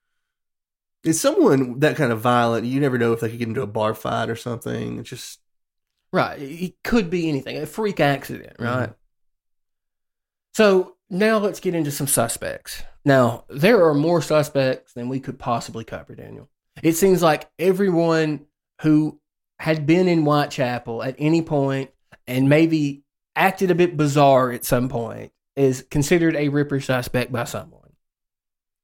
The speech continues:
Speaker 2: Like, if you're breathing and we're in Whitechapel, you've probably been accused of being Jack the Ripper at some point.
Speaker 1: Right. Well, with the lack of evidence and the popularity of this particular case, that's bound to happen.
Speaker 2: Right, right.
Speaker 1: Everyone's got their own theory.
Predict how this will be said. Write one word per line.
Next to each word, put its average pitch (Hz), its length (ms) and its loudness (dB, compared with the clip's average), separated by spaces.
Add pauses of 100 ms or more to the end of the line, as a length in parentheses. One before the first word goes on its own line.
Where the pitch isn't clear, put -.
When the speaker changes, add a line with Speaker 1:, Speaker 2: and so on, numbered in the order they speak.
(320)
Speaker 2:
Like, 127 480 -6
if 147 160 0
you're 175 120 4
breathing 190 640 4
and 151 160 2
we're 147 120 0
in 156 200 0
Whitechapel, 120 880 -2 (280)
you've 139 260 -2
probably 165 360 4
been 151 140 0
accused 139 400 2
of - 40 -10
being 131 200 -2
Jack 123 260 -2
the 120 80 -10
Ripper 117 320 -6
at 87 140 -12
some 110 240 -12
point. - 180 -16 (140)
Speaker 1:
Right. 123 160 -4 (260)
Well, 262 240 2
with 147 140 2
the 151 100 6
lack 175 320 4
of 139 100 4
evidence 160 680 2
and 127 220 2
the 120 80 0
popularity 127 580 2
of 120 60 0
this 123 120 -6
particular 120 480 -8
case, 127 420 0
that's 117 160 -12
bound 110 380 -6
to - 60 -8
happen. - 400 -8
Speaker 2:
Right, 180 340 2
right. 92 260 -12
Speaker 1:
Everyone's 139 400 4
got 123 140 4
their 113 120 2
own 98 120 -4
theory. - 180 -8